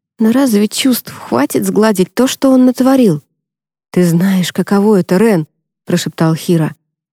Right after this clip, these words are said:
«когда тебе твердят, что ты хуже всех, хотя твое сердце знает, что они не правы». Мой гнев постепенно истаял.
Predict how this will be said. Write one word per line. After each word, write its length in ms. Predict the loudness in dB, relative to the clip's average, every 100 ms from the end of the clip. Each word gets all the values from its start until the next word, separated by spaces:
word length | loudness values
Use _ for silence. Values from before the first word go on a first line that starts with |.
| -10
«когда 280 | -2 0 0
тебе 260 | 0 0
твердят, 460 | 0 0 0 0 -2
что 180 | -4 -4
ты 120 | -2
хуже 260 | 0 0
всех, 460 | 0 0 0 0 -4 _ _
хотя 280 | -6 -4 -2
твое 220 | -2 -2
сердце 380 | -2 -4 -4 -2
знает, 420 | 0 2 2 -2
что 180 | -4 -2
они 200 | 0 2
не 120 | 2
правы». 440 | 0 0 0 0 -4 _ _ _ _ _ _ _ _ _ _ _
Мой 200 | 0 2
гнев 360 | 2 2 2 0
постепенно 640 | -4 -2 0 2 2 2
истаял. 500 | 0 -2 -2 -2 -6